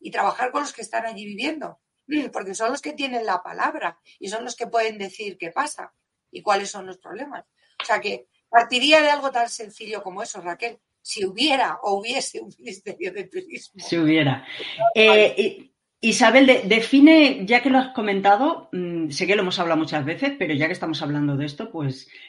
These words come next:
Speaker 2: pues mejor que no, que nos lo aclares. ¿Qué es para ti un producto turístico?
Speaker 1: Vale, para mí un producto turístico es haber cogido un recurso,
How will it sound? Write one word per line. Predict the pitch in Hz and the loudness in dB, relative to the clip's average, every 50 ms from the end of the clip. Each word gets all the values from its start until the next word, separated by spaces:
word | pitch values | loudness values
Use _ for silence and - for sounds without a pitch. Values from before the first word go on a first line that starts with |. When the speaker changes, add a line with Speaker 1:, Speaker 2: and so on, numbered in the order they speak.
| _ _ | _ _
Speaker 2:
pues | - 156 143 | -6 -2 0
mejor | 143 147 143 - 160 143 131 | 0 0 0 -2 -6 -6 -4
que | 170 151 | -2 -2
no, | 156 151 147 143 139 143 | -2 -2 -2 -2 -2 -4
que | 143 156 | -4 -4
nos | 151 147 139 | -2 -2 -2
lo | 135 143 | -2 -4
aclares. | 143 143 151 165 170 202 233 - - - - - - _ _ _ _ _ _ _ _ | -6 -6 -6 -8 -8 -8 -10 -12 -14 -20 -20 -20 -20 _ _ _ _ _ _ _ _
¿Qué | - 262 269 277 | 2 4 4 4
es | 277 277 | 4 2
para | - 269 254 233 - | 4 4 4 4 2
ti | 240 240 | 0 -2
un | 240 226 | -2 -2
producto | - 202 196 190 190 - - 190 151 | -2 -2 -2 -2 -4 -4 -4 -6 -4
turístico? | - 165 147 143 139 - - 143 135 - - 131 120 - _ _ _ _ _ _ _ _ _ - | -4 -4 -2 -2 -4 -4 -8 -10 -10 -10 -12 -16 -16 -18 _ _ _ _ _ _ _ _ _ 0
Speaker 1:
Vale, | 202 214 208 185 175 - _ _ _ _ _ _ _ _ | 2 2 2 2 0 -10 _ _ _ _ _ _ _ _
para | - 208 214 226 | -2 -2 -2 -2
mí | 277 294 | -2 -6
un | 294 | -6
producto | 285 277 269 277 269 262 - | -4 -4 -4 -6 -8 -12 -12
turístico | 247 247 277 277 - - 285 269 - - 269 269 - - - | -12 -12 -12 -12 -14 -14 -16 -12 -4 0 0 0 0 0 -6
es | 220 202 180 - - - _ _ _ _ - | -8 -8 -8 -10 -12 -16 _ _ _ _ -6
haber | 196 208 214 247 247 247 | -6 -4 -2 -2 -4 -2
cogido | 262 254 247 - 240 214 202 185 180 | -4 -6 -6 -8 -10 -10 -10 -10 -10
un | 226 233 240 | -10 -10 -8
recurso, | 247 226 220 - 214 220 220 196 - - - 151 139 - _ | -6 -6 -8 -8 -10 -14 -14 -14 -14 -16 -16 -16 -16 -18 _